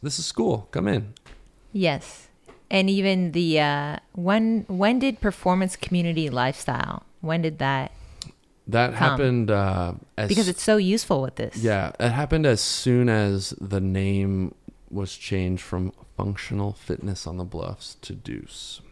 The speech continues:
Speaker 2: Okay.
Speaker 1: And, uh, that was a model that, you know, it, even if it's explained, I think it, it's often forgotten.
Speaker 2: Yeah.
Speaker 1: Is, um, not just three words of positive connotation, you know, it, it, it creates a,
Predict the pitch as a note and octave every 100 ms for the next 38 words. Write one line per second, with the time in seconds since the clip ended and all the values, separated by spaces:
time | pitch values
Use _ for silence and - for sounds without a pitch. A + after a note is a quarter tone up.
0 | - - E3+ - D#3 G#2 G2 F#2 F2+ -
1 | F#2+ F#2 - - F#2 - F#2 F2 F#2 F#2
2 | F2+ F#2 F2+ F2+ F2+ F2+ E2+ F2+ F2 -
3 | _ _ _ _ _ _ _ _ _ _
4 | - D#3 C3+ F#2 - A2+ - _ _ C#3
5 | D3+ D3+ A#2 F#2+ - - G2 G#2+ G2+ G2+
6 | G2 F#2 F#2 - - _ - - _ -
7 | F2+ F2+ - - - G2 - F#2+ - G#2
8 | G#2 G#2 C#2 G#2 G2 - F#3 - F#2+ -
9 | F2+ F2 F2+ F#2+ - - - - - -
10 | - - - B2 C3 - A2+ - - G#2+
11 | G#2 G2+ G2 F#2+ - _ _ _ _ -
12 | - G2 G2 F#2+ F2 - F2+ F2+ F#2 F2+
13 | - E2+ - - F#2 - D2 F2 G#2 F2+
14 | F2+ F#2 F2+ - - - E2 - - F#2+
15 | G2 G2 - D2 D#2+